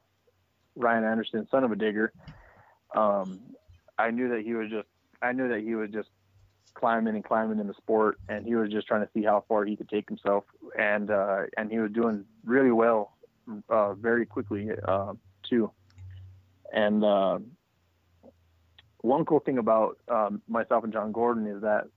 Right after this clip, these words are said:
both him and I won World Finals Championships in the same year.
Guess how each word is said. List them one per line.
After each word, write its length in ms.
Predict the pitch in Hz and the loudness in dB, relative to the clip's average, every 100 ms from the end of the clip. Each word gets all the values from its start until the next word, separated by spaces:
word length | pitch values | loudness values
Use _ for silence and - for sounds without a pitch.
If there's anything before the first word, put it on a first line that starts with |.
| _ | _
both 360 | - 110 123 135 - - _ _ | -8 2 4 4 -2 -20 _ _
him 320 | - - 131 | -14 -4 -2
and 140 | 117 110 | 0 2
I 360 | 117 117 110 - | 4 4 0 -4
won 580 | 107 107 113 113 107 110 - | -6 -4 -2 -2 -6 -10 -10
World 280 | 113 117 110 | -2 -2 0
Finals 260 | 113 113 | -2 -2
Championships 480 | - 110 - - 113 | -2 -6 -6 -4 -4
in 160 | - 123 | -4 -4
the 80 | 113 | -2
same 220 | 120 110 | -2 -2
year. 380 | 101 113 107 101 | 0 0 0 -2